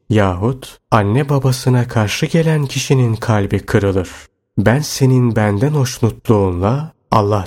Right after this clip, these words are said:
Celle Celaluhu'nun rızasını umuyorum." Bu cevap üzerine Hazreti Ömer tekrar ağladı. Onu bağrına bastı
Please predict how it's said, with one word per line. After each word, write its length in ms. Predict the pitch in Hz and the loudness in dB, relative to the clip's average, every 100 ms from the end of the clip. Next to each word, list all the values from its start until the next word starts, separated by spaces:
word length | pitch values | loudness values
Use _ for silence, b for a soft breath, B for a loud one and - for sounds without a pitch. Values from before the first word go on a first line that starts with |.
| - | 0
Celle 480 | 135 143 127 113 | 0 2 0 0
Celaluhu'nun 1000 | 110 110 104 98 98 98 104 95 98 143 | 0 0 0 0 -2 0 0 0 -2 -2
rızasını 720 | 139 127 143 143 - 147 175 | -2 0 0 -2 -2 -2 0
umuyorum." 720 | 160 113 101 98 98 95 87 92 _ _ _ - | 0 0 2 0 0 -2 -4 -12 _ _ _ -2
Bu 140 | 165 | 0
cevap 420 | - 139 113 - | 2 0 0 -2
üzerine 680 | 107 - 101 92 95 123 160 _ _ | -4 0 0 2 -2 -2 -4 _ _
Hazreti 500 | - 110 - 156 - | -2 -2 0 -2 0
Ömer 440 | 143 127 127 123 120 | 2 4 2 0 -2
tekrar 500 | 113 151 - 120 101 | -2 -4 0 0 2
ağladı. 720 | 101 95 95 95 - 90 101 _ _ | 2 0 0 -2 -2 -4 -6 _ _
Onu 300 | 127 117 117 | 0 2 2
bağrına 520 | 113 107 107 101 98 | 2 2 2 0 0
bastı 680 | 98 92 - - 117 139 156 | 0 -2 -6 -4 -2 -2 -6